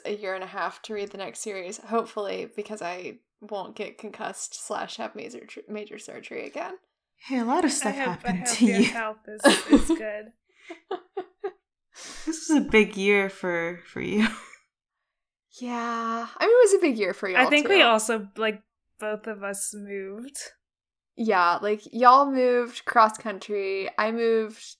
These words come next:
Speaker 1: down the street.
Speaker 3: <laughs>
Speaker 1: Uh, <laughs>
Speaker 2: Well, you, you also got concussed, but also
Speaker 1: I
Speaker 2: before
Speaker 1: got
Speaker 2: that, you got
Speaker 3: got
Speaker 2: married.
Speaker 3: married.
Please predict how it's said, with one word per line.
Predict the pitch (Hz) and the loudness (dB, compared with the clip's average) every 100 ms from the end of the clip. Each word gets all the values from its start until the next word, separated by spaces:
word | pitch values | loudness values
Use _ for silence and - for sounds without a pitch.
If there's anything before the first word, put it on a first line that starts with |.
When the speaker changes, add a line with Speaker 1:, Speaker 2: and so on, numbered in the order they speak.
| _ _ | _ _
Speaker 1:
down | 208 185 | -6 -6
the | 175 | -6
street. | - 175 170 320 302 262 | -6 -4 4 2 2 -6
Speaker 3:
<laughs> | 233 - 233 | -8 -4 6
Speaker 1:
Uh, | 226 202 - - - 302 294 330 - | 10 10 12 12 12 12 10 8 2
<laughs> | _ _ - | _ _ -2
Speaker 2:
Well, | 285 277 | 4 4
you, | 233 262 262 - - - - 359 139 | 4 4 4 0 -8 -10 -18 -14 -4
you | 233 247 | 2 6
also | 233 233 240 226 220 233 _ _ - | 6 6 2 0 -4 -10 _ _ -4
got | 214 202 214 - _ _ - | 4 4 4 0 _ _ -12
concussed, | 208 202 165 190 202 - - _ | -8 -4 -4 -4 -8 -10 -14 _
but | 247 233 | 6 10
also | 311 320 185 190 | 10 8 2 2
Speaker 1:
I | 214 | 2
Speaker 2:
before | 233 311 269 | 8 10 10
Speaker 1:
got | |
Speaker 2:
that, | 196 196 | 8 4
you | 247 | 6
got | 262 | 8
Speaker 3:
got | 247 269 | 10 10
Speaker 2:
married. | - | 10
Speaker 3:
married. | 247 226 233 320 | 8 8 8 6